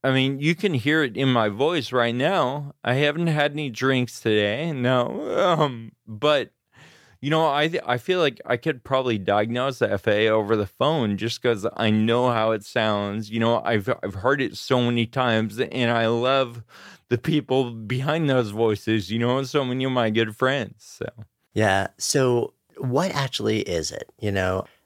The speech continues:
Speaker 2: like, you, you know, we, we shorthand it as, as, as F A. I guess that's sort of, like, the,
Speaker 1: Right.
Speaker 2: the easy way to say it. Tell me more about what it actually is.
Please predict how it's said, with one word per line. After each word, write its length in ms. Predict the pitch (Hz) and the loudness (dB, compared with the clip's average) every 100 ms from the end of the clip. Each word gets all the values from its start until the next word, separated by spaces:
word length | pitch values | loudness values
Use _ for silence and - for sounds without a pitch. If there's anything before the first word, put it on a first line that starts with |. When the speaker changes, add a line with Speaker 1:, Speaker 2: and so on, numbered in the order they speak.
| - | -2
Speaker 2:
like, 320 | 110 - - | -2 -2 -6
you, 640 | 113 113 110 110 98 - 104 _ _ | 0 4 6 4 0 -6 -12 _ _
you 160 | 117 110 | 0 0
know, 80 | 98 | 0
we, 200 | 107 101 | -2 -4
we 140 | 104 104 | -2 0
shorthand 400 | 123 113 107 104 | 2 2 2 2
it 80 | |
as, 160 | 92 82 | 2 0
as, 280 | - 90 - | -2 -4 -4
as 200 | 98 90 - | -4 -4 -6
F 180 | 92 - | -6 -4
A. 220 | - - | -2 -4
I 40 | |
guess 240 | - 82 - | -4 -6 -4
that's 160 | - | -6
sort 180 | - - | -6 -6
of, 60 | - | -6
like, 180 | 98 - | -8 -6
the, 120 | 98 | 0
Speaker 1:
Right. 300 | 95 92 92 | 2 4 2
Speaker 2:
the 120 | - | -2
easy 220 | 101 95 95 | -6 -6 -6
way 140 | 92 | -6
to 60 | 98 | -6
say 160 | - | -6
it. 200 | - 107 _ _ - | -6 -8 _ _ -6
Tell 140 | 143 | -2
me 100 | 160 | 0
more 180 | 175 151 | 2 2
about 200 | 120 110 | 0 0
what 160 | 110 110 | 0 -2
it 140 | 107 | -2
actually 420 | 101 - 101 101 | -4 -6 -6 -4
is. 440 | 117 - - - | -4 -6 -12 -20